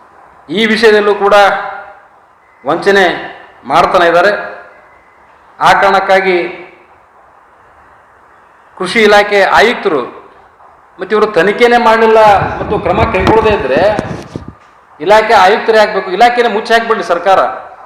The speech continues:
ಅದರ ಅವಶ್ಯಕತೆನೇ ಇಲ್ಲ. ಅಂದ್ರೆ ಒಟ್ಟಾರೆ ಇದರಲ್ಲಿ ಎಲ್ಲರೂ ಕೋಟಿ ಕೋಟಿ ಹಣವನ್ನ ಲೂಟಿ ಮಾಡುವಂಥದ್ದು ನಡೆಸಿದ್ದಾರೆ. ಆ ಕಾರಣಕ್ಕಾಗಿ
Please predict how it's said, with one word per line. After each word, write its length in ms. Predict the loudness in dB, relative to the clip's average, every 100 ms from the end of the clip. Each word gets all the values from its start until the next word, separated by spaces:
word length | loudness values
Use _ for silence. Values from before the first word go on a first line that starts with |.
| -20 -8
ಅದರ 120 | -4
ಅವಶ್ಯಕತೆನೇ 480 | 0 -2 -2 -4 -2
ಇಲ್ಲ. 140 | 0 2 0 -6 -14 -18 -20 _ _ _ _ _ _ _ _ _ _ _ _ _ _ -20 -20 _ _ _ _ -4
ಅಂದ್ರೆ 160 | 0
ಒಟ್ಟಾರೆ 320 | 0 2 2 4
ಇದರಲ್ಲಿ 380 | 2 2 2 0 -4 -14 -6
ಎಲ್ಲರೂ 300 | -2 0 0
ಕೋಟಿ 300 | 0 -2 -2
ಕೋಟಿ 300 | -4 -2 0
ಹಣವನ್ನ 400 | 0 0 0 0
ಲೂಟಿ 340 | 0 -2 0
ಮಾಡುವಂಥದ್ದು 640 | 0 0 0 -2 -2 0 0 -2 -10 -18 -20 _ _ -20 -20 -20 _
ನಡೆಸಿದ್ದಾರೆ. 720 | -6 -2 2 2 2 -2 -12 -20 -20 _ _ _ _ _ _ _ _ _ _ _ -20 _ _ _ _ _ -4
ಆ 100 | -2
ಕಾರಣಕ್ಕಾಗಿ 920 | 0 0 2 2 2 2 0 -8 -18